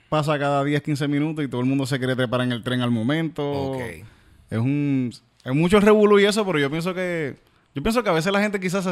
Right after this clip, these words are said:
Speaker 1: está, con tanta gente, a veces la gente está más sola a veces.
Speaker 2: Ah, ¿tú crees?
Speaker 1: Hay un montón de gente, pero todo el mundo está tan concentrado en lo, en el
Speaker 2: O sea,
Speaker 1: mundo de ellos
Speaker 2: sí.
Speaker 1: que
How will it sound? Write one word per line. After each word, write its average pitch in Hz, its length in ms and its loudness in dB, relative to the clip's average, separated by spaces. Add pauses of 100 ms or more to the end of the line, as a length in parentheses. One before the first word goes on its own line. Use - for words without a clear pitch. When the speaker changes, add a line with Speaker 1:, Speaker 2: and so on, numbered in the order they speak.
(100)
Speaker 1:
está, 135 520 0
con 127 240 -2
tanta 151 260 2
gente, 180 200 0
a 135 40 2
veces 120 200 -2
la 147 80 0
gente 147 160 -2
está 139 160 -4
más 139 160 -2
sola 113 240 -4
a 98 40 -6
veces. 101 260 -10 (480)
Speaker 2:
Ah, 120 340 -8
¿tú 127 140 -12
crees? 120 260 -6 (200)
Speaker 1:
Hay 120 420 -8
un 147 100 2
montón 190 240 2
de 202 100 6
gente, 208 280 2
pero 160 140 2
todo 135 80 -2
el 135 60 0
mundo 151 140 0
está 180 180 -2
tan 175 140 0
concentrado 165 680 0
en 156 120 -2
lo, 143 200 -2
en 135 40 -4
el 135 60 -2
Speaker 2:
O 131 40 -2
sea, 131 80 -2
Speaker 1:
mundo 151 260 -2
de 160 160 0
ellos 156 180 -4
Speaker 2:
sí. 113 80 -10
Speaker 1:
que 107 560 -4